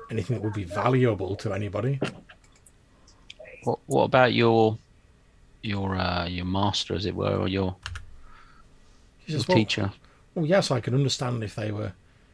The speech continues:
Speaker 1: if they were going to attempt to, to, to steal away my master. I mean, uh, after all, uh, my master's the head apothecary of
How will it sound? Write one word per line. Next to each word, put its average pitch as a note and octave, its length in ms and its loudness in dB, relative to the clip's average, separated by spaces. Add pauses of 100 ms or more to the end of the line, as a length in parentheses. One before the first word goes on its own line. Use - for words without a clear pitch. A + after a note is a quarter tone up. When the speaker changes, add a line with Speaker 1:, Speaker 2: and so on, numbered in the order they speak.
(420)
Speaker 1:
if F#2+ 160 -8
they A2+ 100 0
were G#2+ 100 -2
going G#2+ 280 -2
to A2 340 -4
attempt - 640 -6
to, G2 300 -6 (1400)
to, G2 400 -4 (100)
to - 100 -8
steal A#2 380 2
away A2 280 0
my G#2 300 -2
master. G#2+ 460 -4
I G2 40 -6
mean, F#2+ 320 -8
uh, F#2 100 -10 (680)
after G#2+ 400 -4
all, B2+ 200 2
uh, F#2+ 200 -4 (840)
my G2+ 160 -10
master's G#2 360 -6
the G#2 140 -4
head G#2 180 -4
apothecary G#2 640 -6
of G2 380 -8